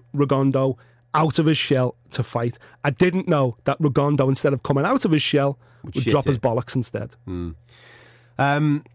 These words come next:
Speaker 2: now, at the weekend, me and Nick were doing a radio show, um, all centred around everything that was going on at the Copper Box, uh, which obviously was on before the Lomachenko-Rigondeaux fight.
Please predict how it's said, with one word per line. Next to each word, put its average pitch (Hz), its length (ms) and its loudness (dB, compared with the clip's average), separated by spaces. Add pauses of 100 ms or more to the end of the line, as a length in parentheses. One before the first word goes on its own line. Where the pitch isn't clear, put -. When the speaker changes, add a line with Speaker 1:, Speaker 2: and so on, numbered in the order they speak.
(120)
Speaker 2:
now, 147 380 0
at 170 100 -2
the 175 60 2
weekend, 165 440 2
me 143 100 4
and 143 80 2
Nick 131 100 2
were 131 80 -2
doing 131 160 2
a 117 60 2
radio 120 280 2
show, 101 400 -2 (240)
um, 104 400 -2
all 123 400 0
centred 123 420 -4
around 101 300 -2
everything 104 240 -2
that 104 60 -4
was 104 100 -10
going 107 180 0
on 104 140 0
at 101 140 -6
the 104 80 -10
Copper 135 320 -4
Box, - 580 -8 (140)
uh, 101 220 -2
which 98 200 -6
obviously 101 380 -4
was 95 200 -4
on 101 200 -2 (120)
before 120 600 0
the 101 100 0
Lomachenko-Rigondeaux 95 1120 -4
fight. 87 340 -6